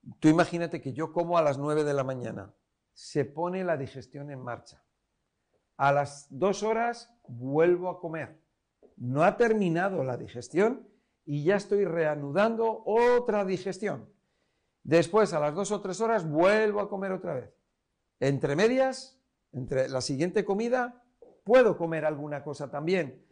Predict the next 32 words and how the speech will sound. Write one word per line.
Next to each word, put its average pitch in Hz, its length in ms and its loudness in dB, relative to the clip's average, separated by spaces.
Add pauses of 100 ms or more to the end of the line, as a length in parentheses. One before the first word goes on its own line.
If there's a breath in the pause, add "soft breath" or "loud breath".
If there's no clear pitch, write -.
(180 soft breath)
O - 80 -10
sea, 165 320 4
no 190 460 -2
termino 196 640 -2
de 165 400 -4
hacer 160 320 -8
la 160 120 -6
digestión. 147 580 -12
Nuestro 131 340 -10
cuerpo 165 300 -4
está 156 200 -2
utilizando 131 720 -6
la 123 200 -6
energía 123 600 -6 (300 soft breath)
constantemente 170 1300 -6
en 170 100 -6
la 165 120 -4
digestión. 139 560 -10 (320)
Desde 151 340 0
las 151 160 0
nueve 220 320 0
de 208 100 0
la 196 120 -4
mañana 180 520 -2
hasta 151 220 -6
las 151 200 -4
diez 190 200 0
de 175 100 -2
la 165 120 -2
noche 208 540 -4 (580)
estamos 170 680 -4 (400)
comiendo 143 640 0